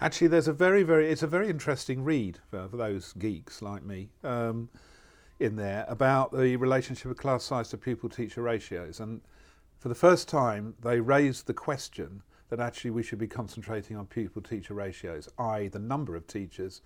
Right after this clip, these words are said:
to students within the school. So you get more teachers in the school,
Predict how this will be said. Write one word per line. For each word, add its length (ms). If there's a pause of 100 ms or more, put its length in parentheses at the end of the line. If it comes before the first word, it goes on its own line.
(360)
to 220
students 500 (140)
within 240
the 80
school. 340 (1700)
So 200
you 140
get 260
more 200
teachers 420
in 120
the 60
school, 460